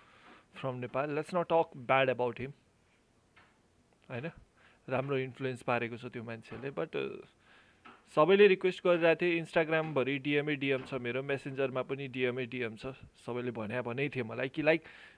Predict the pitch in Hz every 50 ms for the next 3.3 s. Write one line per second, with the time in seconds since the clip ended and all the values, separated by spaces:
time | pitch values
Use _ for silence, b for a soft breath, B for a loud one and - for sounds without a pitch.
0 | B - 131 135 143 143 135 120 120 113 110 117 151 160 - - 156 135 147 147
1 | 147 147 143 139 - 147 135 113 104 101 117 113 113 107 - 113 107 107 127 156
2 | 180 196 208 185 185 185 190 180 - 185 170 170 170 143 113 110 110 117 110 131
3 | 120 - 135 117 113 127